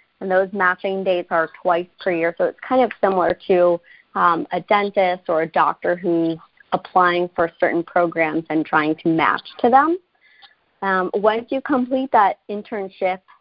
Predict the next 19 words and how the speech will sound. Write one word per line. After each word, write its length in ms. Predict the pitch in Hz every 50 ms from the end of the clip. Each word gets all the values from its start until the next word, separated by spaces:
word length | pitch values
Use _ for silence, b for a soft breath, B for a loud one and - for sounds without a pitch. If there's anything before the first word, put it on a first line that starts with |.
| b _ -
then 360 | 190 208 208 202 202 202 202
you 500 | 202 202 196 190 185 180 180 180 180 - -
are 200 | 190 185 185 - _ -
eligible 560 | 196 214 214 214 220 208 185 190 185 180 185
to 160 | - - 175
take 280 | - - - 190 175 - -
the 60 | 175
national 520 | 170 170 170 160 170 190 - - 180 170
exam. 640 | 165 165 160 185 170 190 180 165 147 143 135 170 220 - _ B B B B B B B B B
And 200 | 185 185 185 190 185
so 160 | - 185 180
then 240 | 175 175 175 175 175
one 220 | 175 180 180 180 175
would 140 | 180 175 - - -
sit 180 | 202 185 - _
for 100 | - 190
the 120 | 175 175 175
national 500 | 175 175 165 175 175 - - 180 175 170
exam. 640 | 165 170 180 185 196 180 165 160 151 165 190